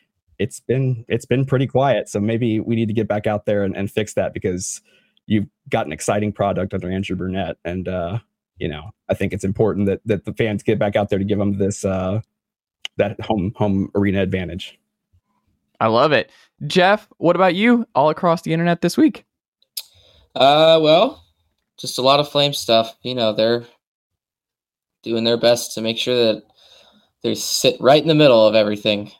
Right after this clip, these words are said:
Speaker 3: Um, they lost tonight, lost the Blue Jackets, um, five to two.
Speaker 1: Woof.
Speaker 3: Yeah.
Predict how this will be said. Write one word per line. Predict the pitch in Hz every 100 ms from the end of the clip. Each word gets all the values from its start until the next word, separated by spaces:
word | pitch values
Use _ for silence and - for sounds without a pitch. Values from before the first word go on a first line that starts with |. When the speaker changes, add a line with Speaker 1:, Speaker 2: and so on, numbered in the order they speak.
| -
Speaker 3:
Um, | 113 110 110 110 107 _ _ _ _ _ _ _
they | 117
lost | 120 131 -
tonight, | 139 135 135 - _
lost | 123 120 -
the |
Blue | 120 117
Jackets, | 117 117 117 117 117 - -
um, | 113 113 110 110 110 104 - _ _ _ -
five | 120 120
to |
two. | 107 - 139 143 139 _ _ _ -
Speaker 1:
Woof. | 110 101 - - - _ _ -
Speaker 3:
Yeah. | 110 98 95